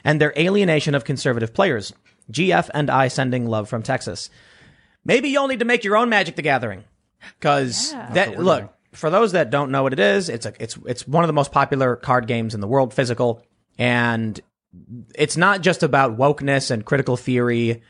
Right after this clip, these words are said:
Speaker 1: and the weird things the company is doing. The game is just broken
Speaker 3: Dude, we played
Speaker 1: completely.
Speaker 3: a couple weeks ago, me, Tim, Adam, a bunch of us at, like, six of a five.
Speaker 1: It's just a broken game.
Speaker 3: I went at Tim so hard 'cause he was playing a deck where on turn
Speaker 1: No, no
Speaker 3: five,
Speaker 1: excuses.
Speaker 3: turn
Speaker 1: No.
Speaker 3: five, it was gonna go infinite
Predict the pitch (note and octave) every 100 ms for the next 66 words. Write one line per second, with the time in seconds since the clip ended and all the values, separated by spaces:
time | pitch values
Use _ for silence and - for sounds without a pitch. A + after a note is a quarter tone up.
0 | _ A2+ C3 A2 A2 C#3 C3 C3 A#2 -
1 | A#2+ A2+ A2+ G2+ E3+ E3+ E3 - _ _
2 | _ D#3+ A#2+ D#3+ C4 F3+ A2+ C3 A2 F#2
3 | A#2 C3 A#2+ A#2+ A#2 B2+ A#2+ A#2 B2 E2+
4 | C#2+ - - A#2 A#2+ A2+ - A2 G#2+ G#2+
5 | G#2+ A2 G#2+ - A2 G#2 G2+ G#2 G#2 G2+
6 | G2 A2 G2+ G2+ F#2+ F#2+ F#2+ - G#2 G2
7 | F2+ F2+ D#3 D#3+ C#3 C3 B2 G#2 G2+ G2
8 | A2 A2 G#2 A2 G2+ - F#2 E2+ G2+ E2+
9 | F2 E2+ E2+ - D3+ A3 - A3 G#3+ D#3
10 | F#3 D#3+ - C3+ C3 A#2+ C#3+ D3 C#3+ E3+
11 | C#3+ E3 C#3+ B2 C3 A#2 D#3+ F3+ C#3 E3
12 | D#3 D#3+ A#2+ D3 D3 C3 - A#2+ B2